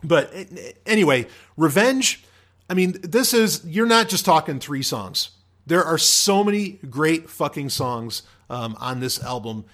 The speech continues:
You know, it's nuts. I mean, you've got, uh, Heart of Chrome, of course, is, is an abs-, uh, well,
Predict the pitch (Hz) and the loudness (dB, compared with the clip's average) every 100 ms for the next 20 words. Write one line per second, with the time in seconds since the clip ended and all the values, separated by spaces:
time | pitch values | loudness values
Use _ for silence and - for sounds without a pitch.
0 | _ - 120 110 135 - 120 101 - 139 | _ -12 -10 -8 -6 -6 -6 -6 -8 -8
1 | 127 131 131 139 123 - - - 120 113 | -8 -6 0 2 2 -4 -20 -12 -8 -8
2 | - 190 196 165 - 175 123 98 98 _ | -4 2 2 2 0 0 0 -4 -12 _
3 | _ - 127 147 113 - 131 123 113 127 | _ -14 -6 -4 -2 -4 -6 -8 -8 -8
4 | 120 131 120 120 - - 127 117 147 135 | -8 -6 -6 -4 -6 -6 -10 -4 -4 -4
5 | - | -8